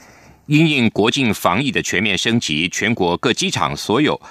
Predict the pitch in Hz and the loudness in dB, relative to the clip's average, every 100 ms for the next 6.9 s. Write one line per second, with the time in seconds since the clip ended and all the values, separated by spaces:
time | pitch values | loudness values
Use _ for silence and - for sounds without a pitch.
0 | - - 95 104 - 147 143 120 73 - | -14 -2 2 2 2 0 2 0 -2 -2
1 | 104 90 107 98 90 - 80 95 87 127 | -2 -2 0 0 -2 -2 -2 0 -2 0
2 | 151 160 170 - - - - 95 - - | -2 -2 -6 -8 -8 -4 -2 -2 -2 -6
3 | 87 101 139 90 - 69 101 - 87 98 | -2 0 0 0 -2 -4 -4 -4 -2 -2
4 | 71 76 78 82 78 67 - 76 160 - | -2 -2 -2 -2 -4 -6 -4 -2 -2 -4
5 | - - - 95 127 - 76 65 - 87 | -12 -18 -6 0 0 0 -2 -4 -2 0
6 | 85 62 76 78 101 - 65 - 123 | 0 -4 -4 -4 -4 -4 -6 -2 -4